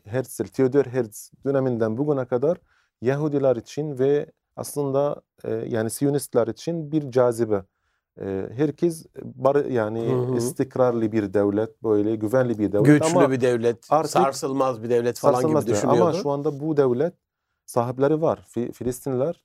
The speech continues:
Speaker 1: sa-, e, bu toprakın gerçek
Speaker 2: Amenna,
Speaker 1: sahibi.
Speaker 2: amenna.
Speaker 1: Bunun için hırsızlar için ve Siyonistler için burada bu devlet, bu toprakta rahat yok bundan sonra.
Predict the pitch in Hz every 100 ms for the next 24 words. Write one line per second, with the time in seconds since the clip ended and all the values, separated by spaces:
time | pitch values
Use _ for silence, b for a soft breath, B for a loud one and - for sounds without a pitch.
0 | - - - 113 113 117 131 135 110 120
1 | 147 170 - _ 131 127 - 135 131 131
2 | 127 117 151 202 - 131 127 131 123 175
3 | 180 - 185 180 135 156 - 156 156 143
4 | 139 - 180 185 _ _ - 131 - 151
5 | 151 - 131 127 156 156 156 147 143 151
6 | 156 156 147 135 151 165 _ _ _ 135
7 | 139 127 120 120 _ 156 190 _ _ -
8 | 151 170 - 95 - 107 101 95 - 87
9 | 95 202